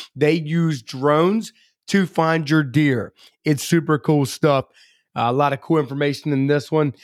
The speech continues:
Um, as always, be sure to check out our sponsors, uh, Swamp Stick. Go check them out. Code M A M P ten at checkout will get you ten percent off.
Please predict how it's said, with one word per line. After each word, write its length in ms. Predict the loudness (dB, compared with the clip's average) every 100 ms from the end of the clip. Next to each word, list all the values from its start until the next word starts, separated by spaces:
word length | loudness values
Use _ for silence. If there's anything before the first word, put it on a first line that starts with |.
| -20 -20 _
Um, 440 | -2 0 0 -2 -8 _ _ _ _ _ _
as 280 | 0 2 2
always, 480 | 2 2 4 2 0
be 380 | -4 -2 0 0
sure 720 | -2 0 2 4 4 2 -2 _
to 100 | -12
check 320 | -2 -2 2
out 140 | 2 2
our 100 | -2
sponsors, 960 | -4 0 2 2 0 -2 0 -2 -8 _ _ _ _
uh, 300 | -8 -6 -6 -10 _ _
Swamp 480 | -20 -4 0 0 -2
Stick. 580 | -4 0 2 0 -4 -20 _ _
Go 140 | -2 -2
check 400 | 0 -2 -2 -2
them 260 | 0 2
out. 460 | 2 2 2 -2 _ _ _ _ _ _ _
Code 280 | 0 2 4
M 160 | 4
A 200 | 4 4 4
M 120 | 2
P 220 | 0 0
ten 340 | 0 2 2
at 140 | 2 -2 _ _ _ _ -2
checkout 420 | 0 2 2 2
will 140 | -2
get 220 | -6 -8
you 120 | -8 -6
ten 260 | -2 -2
percent 400 | -2 -2 0 0 0
off. 340 | 2 4